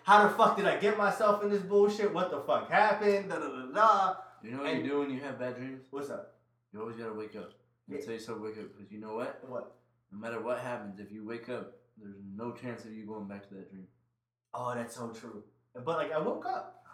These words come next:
Speaker 1: But, like, as soon as, like, I opened my eyes, like,
Speaker 2: It
Speaker 1: mid
Speaker 2: felt like it was real?
Speaker 1: and, like, super
Speaker 2: I've had
Speaker 1: real.
Speaker 2: that. I've, dude, that sucks.
Speaker 1: It, it does, yo. Like, it's
Speaker 2: 'Cause then you
Speaker 1: fucking
Speaker 2: gotta check everything. Like, "Okay, did this really fucking happen?"
Speaker 1: Yeah, <laughs> like, am I going through anything?
Speaker 2: <laughs> Yeah.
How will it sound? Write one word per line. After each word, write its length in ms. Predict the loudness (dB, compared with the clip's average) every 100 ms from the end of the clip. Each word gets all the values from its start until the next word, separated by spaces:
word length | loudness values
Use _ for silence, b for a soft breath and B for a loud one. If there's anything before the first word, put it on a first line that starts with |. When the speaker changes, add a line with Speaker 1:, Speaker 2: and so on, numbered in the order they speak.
| -4
Speaker 1:
But, 140 | 2
like, 160 | 2 0
as 100 | -6
soon 180 | -6 -4
as, 80 | -2
like, 160 | 0
I 120 | 0 4
opened 280 | 2 2 6
my 60 | 6
eyes, 400 | 6 2 0 -4 -8 b b _
like, 160 | 0 2
Speaker 2:
It 80 | 0
Speaker 1:
mid 180 | 6 8
Speaker 2:
felt 120 | 8
like 100 | 6
it 80 | 2
was 120 | -4
real? 260 | -2 -4 -4 -6
Speaker 1:
and, 180 | -6 -2
like, 300 | 2 2 2
super 280 | -2 0 2
Speaker 2:
I've 40 |
had 140 | 0 0 0
Speaker 1:
real. 80 |
Speaker 2:
that. 200 | -4 -4 -6
I've, 420 | -6 -6 -10 -10
dude, 180 | -6 -4
that 180 | -6 -8
sucks. 540 | -10 -8 -8 -8 -18 _ -6
Speaker 1:
It, 160 | -2
it 280 | 2 0 2
does, 500 | 8 10 10 6 4
yo. 220 | 2 2
Like, 240 | 8 8 8
it's 180 | 6 6
Speaker 2:
'Cause 100 | 8
then 120 | 8 10
you 120 | 8
Speaker 1:
fucking 160 | 8
Speaker 2:
gotta 60 | 6
check 200 | 2 2
everything. 340 | 2 2 0 0
Like, 160 | 0 -2
"Okay, 320 | -4 -6 -8
did 140 | -10
this 160 | -10 -8
really 220 | -4 -4
fucking 260 | -4 -6 -4
happen?" 240 | -4 -2 4
Speaker 1:
Yeah, 360 | 6 8 8
<laughs> 40 | 6
like, 260 | 6 4
am 100 | 0
I 100 | 0 4
going 220 | 6 6
through 140 | 6
anything? 420 | 8 8 8 6 6
Speaker 2:
<laughs> 180 | 4
Yeah. 240 | 6 4